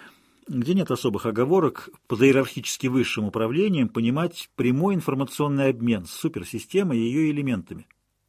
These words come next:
Под давлением среды иерархически высшее косвенное,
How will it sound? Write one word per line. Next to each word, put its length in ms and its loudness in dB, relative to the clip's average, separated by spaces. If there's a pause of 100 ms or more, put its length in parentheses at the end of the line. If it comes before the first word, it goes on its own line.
(420)
Под 140 -6
давлением 420 0
среды 460 -2 (800)
иерархически 720 2
высшее 540 2
косвенное, 760 -2